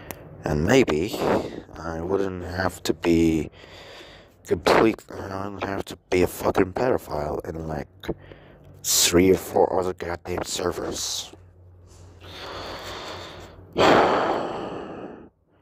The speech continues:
might be backlashed and been, and be already trash talked to death by now. I just know it. And honestly,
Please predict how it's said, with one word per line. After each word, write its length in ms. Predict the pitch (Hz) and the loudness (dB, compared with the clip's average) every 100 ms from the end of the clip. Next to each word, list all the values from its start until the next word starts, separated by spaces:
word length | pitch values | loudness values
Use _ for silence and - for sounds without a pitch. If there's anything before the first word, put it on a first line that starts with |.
| _ _ _ | _ _ _
might 320 | - 87 76 - | -2 2 2 0
be 120 | - | -4
backlashed 840 | - 69 69 - 80 76 73 - | 2 2 4 4 4 4 0 -4
and 260 | 69 64 64 | -6 -8 -6
been, 280 | 69 69 73 - - - - - - | -6 -6 -14 -20 -20 -18 -18 -18 -16
and 440 | - 80 78 71 76 | -8 -6 -6 -6 2
be 180 | 73 73 | 4 6
already 680 | 78 76 76 76 71 65 - - _ - _ - | 4 2 0 -2 -2 -6 -12 -20 _ -20 _ -6
trash 400 | 78 76 - 73 | 2 2 4 2
talked 440 | - 69 71 - | 2 2 0 -8
to 40 | - - | -12 -6
death 580 | 73 - - - - - - - | -4 -4 -4 -6 -10 -18 -18 -4
by 180 | - - | 0 0
now. 420 | - - - - _ - - - - _ - - - - - - - - | -2 -6 -6 -10 _ -20 -20 -20 -20 _ -20 -20 -18 -16 -14 -14 -12 -2
I 120 | 95 | 2
just 260 | 92 - 78 | 4 4 0
know 240 | 71 67 | -6 -6
it. 100 | - - - - - - - - - - - _ _ _ _ _ _ - - - - - | -8 0 4 6 6 4 0 -6 -16 -16 -18 _ _ _ _ _ _ -20 -20 -20 -12 0
And 160 | 185 | 2
honestly, 500 | 196 175 - 156 156 | 4 2 0 0 2